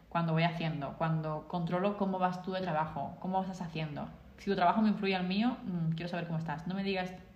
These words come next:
"Lo voy a hacer". No, dime exactamente, eh, con lo que estás, porque me, o sea, me hace feliz y me da estabilidad y tranquilidad el control. Entonces, me imagino que la seguridad también. La libertad me parece muy peligrosa.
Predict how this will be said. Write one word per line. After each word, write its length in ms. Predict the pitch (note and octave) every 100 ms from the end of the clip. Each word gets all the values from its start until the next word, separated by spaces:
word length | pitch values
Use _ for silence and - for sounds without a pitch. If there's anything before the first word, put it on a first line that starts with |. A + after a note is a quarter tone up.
| -
"Lo 80 | G3+
voy 120 | G#3
a 60 | F#3+
hacer". 220 | - -
No, 140 | D#3 D3
dime 400 | F3 F#3+ G#3 -
exactamente, 500 | - - F#3+ G3+ G#3 -
eh, 160 | E3 - - -
con 160 | E3+ D#3+
lo 80 | D#3
que 60 |
estás, 380 | D3 - D#3 - -
porque 240 | E3+ D#3+
me, 160 | D#3 D#3 -
o 40 |
sea, 180 | - - - -
me 160 | F3+ E3+
hace 120 | G#3
feliz 380 | G3+ F#3+ C4 - - - - - -
y 80 |
me 140 | G3+ F3+
da 80 | F#3
estabilidad 420 | F#3 F3+ E3+ F3
y 40 |
tranquilidad 680 | E3+ D#3+ D#3+ E3 D3+ F3+ - - - - - -
el 100 | E3
control. 360 | D#3+ D#3+ - -
Entonces, 460 | E3 E3 G3+ - - -
me 80 | D#3+
imagino 220 | D#3+ D#3
que 60 |
la 80 | D#3
seguridad 320 | D#3+ D3+ -
también. 300 | - - E3 - - - - - - - - - - - - - - - _ _ - _ _ - - - - - - - - - - - - - -
La 80 | A#3+
libertad 280 | G3 E3+ F#3
me 80 | G3
parece 240 | F#3 -
muy 340 | F3+ F3 F3+ F3
peligrosa. 360 | D#3+ D#3 -